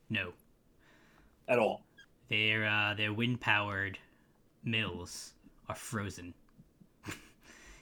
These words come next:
Speaker 1: If they don't spin, there's no power.
Speaker 2: Yeah, which,
Speaker 1: <laughs>
Speaker 2: so when I, when I first read the update, all it said was, this was, like, an hour before the game, too, that, that they postponed it yesterday. All it said was due to inclement weather.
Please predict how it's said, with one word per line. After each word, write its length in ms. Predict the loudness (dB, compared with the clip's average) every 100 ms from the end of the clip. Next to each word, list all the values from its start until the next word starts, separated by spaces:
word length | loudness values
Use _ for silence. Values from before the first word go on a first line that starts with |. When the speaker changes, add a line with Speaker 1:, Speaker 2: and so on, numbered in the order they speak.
| -2
Speaker 1:
If 240 | 0 0 0
they 120 | 2
don't 180 | 4 2
spin, 360 | 6 8 10
there's 140 | 8 4
no 180 | 2 6
power. 420 | 6 6 4 -2 -12 _ _ -20 -20 -20 -20 -18 -8 2 12
Speaker 2:
Yeah, 200 | 12 12
which, 160 | 12 12 12 8
Speaker 1:
<laughs> 240 | 6 8
Speaker 2:
so 200 | 12 12
when 120 | 12 12
I, 120 | 12
when 180 | 12 12
I 60 |
first 420 | 12 12 12 10
read 360 | 4 8 10 10
the 100 | 10
update, 340 | 10 6 -4 -6 -16 _ -20 -20 -18 -14 -4 4
all 200 | 8 8
it 80 |
said 200 | 10 10
was, 500 | 12 12 10 8 2 -8 _ -20 0 4
this 160 | 6
was, 100 | 8
like, 100 | 8
an 100 | 8 10
hour 240 | 10 10
before 160 | 8 8
the 60 | 6
game, 120 | 2
too, 160 | -2 -6 -12 -20 2
that, 280 | 8 8 8
that 100 | 8
they 100 | 8
postponed 320 | 8 8 8 8
it 60 |
yesterday. 380 | 6 4 2 0 -4 _ 12
All 180 | 12
it 60 | 12
said 140 | 12 12
was 100 | 12
due 100 | 12
to 140 | 12
inclement 300 | 10 10 10
weather. 260 | 8 6